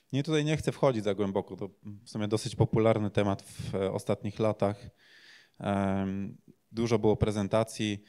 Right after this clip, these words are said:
Co nam się zmienia? No, tak pokrótce, do tej pory zawsze było tak, że najpierw była jakaś zmiana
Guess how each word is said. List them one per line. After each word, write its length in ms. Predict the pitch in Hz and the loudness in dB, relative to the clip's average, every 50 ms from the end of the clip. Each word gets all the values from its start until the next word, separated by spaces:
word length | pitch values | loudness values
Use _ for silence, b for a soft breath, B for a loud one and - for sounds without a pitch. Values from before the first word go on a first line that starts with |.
| b b b b b b b | b b b b b b b
Co 140 | - - 143 | -2 0 2
nam 140 | 147 147 139 | 2 2 2
się 160 | 135 - 131 | 2 0 -2
zmienia? 400 | 120 127 147 143 135 131 120 113 | -2 0 -2 0 2 2 2 2
No, 200 | 117 120 123 - - - | 0 -2 -6 -10 -8 -4
tak 240 | - 127 - - - _ _ _ - | -2 -2 -2 -4 -8 _ _ _ 0
pokrótce, 560 | - - - 170 147 - - - - 123 110 | 2 2 2 0 -2 -4 -2 2 4 4 4
do 120 | 117 139 | 4 2
tej 140 | - 170 143 | 2 0 4
pory 300 | - - 170 170 156 143 | 8 8 8 8 8 6
zawsze 340 | 123 135 147 143 - 156 135 | 4 4 2 2 2 0 2
było 240 | 127 135 131 120 117 | 6 6 6 6 8
tak, 200 | - 127 123 123 | 6 4 4 4
że 320 | 107 120 110 110 107 101 - B B B B B B B B | 2 2 2 2 2 -2 -4 B B B B B B B B
najpierw 420 | 117 120 135 135 - 139 120 113 - | -2 -2 -2 0 0 -2 -4 -2 4
była 200 | - 127 120 117 | 10 10 12 12
jakaś 260 | 117 - 117 107 107 | 10 8 6 4 4
zmiana 640 | 101 101 104 113 127 139 151 160 170 175 170 160 | 2 0 2 4 6 6 8 6 6 6 4 2